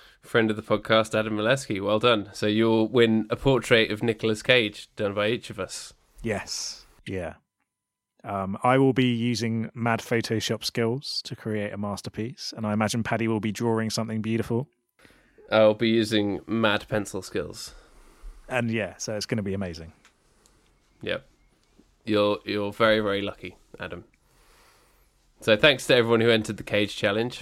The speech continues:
Speaker 1: What kind of challenge should we do next? That's the question. If you have any ideas for film challenges, tweet us at Big Boys Don't Pod.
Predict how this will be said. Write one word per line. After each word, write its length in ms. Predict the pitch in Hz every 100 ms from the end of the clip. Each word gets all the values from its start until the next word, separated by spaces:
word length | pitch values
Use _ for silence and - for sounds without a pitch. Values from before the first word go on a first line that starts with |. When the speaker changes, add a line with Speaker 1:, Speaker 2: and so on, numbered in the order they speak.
| -
Speaker 1:
What 300 | 110 131 -
kind 200 | 135 135
of 80 | 131
challenge 360 | 143 151 139
should 240 | - 135 143
we 180 | 139
do 240 | 139 139 123
next? 480 | 143 - - - - _
That's 220 | 113 -
the 80 | -
question. 500 | - 82 - 95 107 - - _
If 60 | -
you 80 | 117
have 140 | 127
any 180 | 135 117
ideas 560 | 110 107 107 120 156 -
for 160 | - 113
film 300 | - 113 107
challenges, 580 | 113 101 98 110 139 - _ - - - _
tweet 240 | - 160
us 300 | 90 - - - _ _ -
at 160 | 107 104
Big 160 | 113 107
Boys 220 | 107 104
Don't 220 | 113 -
Pod. 280 | - 123